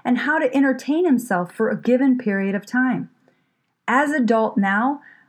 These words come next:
I continue to develop self-control within myself, and the more I grow it, the richer my life becomes. Self-con-, the self-control to use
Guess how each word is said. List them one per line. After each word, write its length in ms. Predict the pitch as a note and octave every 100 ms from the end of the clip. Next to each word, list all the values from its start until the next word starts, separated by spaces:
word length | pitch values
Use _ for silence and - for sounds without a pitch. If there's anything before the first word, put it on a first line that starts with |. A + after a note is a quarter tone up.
| _
I 140 | A3+
continue 640 | B3 C#4+ B3+ - F4+ G4+ C#4
to 140 | A#3
develop 380 | F3 F#3 F#3+ -
self-control 680 | - G#3 G#3 A3 - G#3+ A3+
within 340 | A3+ C4+ C#4
myself, 640 | C#4 B3+ C4 D#4+ C4 - _ - - -
and 140 | A#3
the 60 | A#3+
more 340 | B3 D#4 E4+ -
I 160 | B3
grow 360 | A3 A3 C#4 E4
it, 220 | G3+ G3+ -
the 140 | A#3
richer 460 | A3+ B3+ C#4+ - A3
my 180 | G#3 G#3+
life 360 | A3+ C4+ C4+
becomes. 680 | C4+ B3+ D4+ D#4 A#3 - - _ _ _ _ _ _ _ _ _ _ _ _ _ _
Self-con-, 760 | - - D#4 F#4 F4+ C#4 A#3+ A3 -
the 180 | G#3 A3+
self-control 840 | A#3 D#4 F4+ - C#4 B3 C4+ C#4
to 140 | C4 A3
use 300 | G3 A3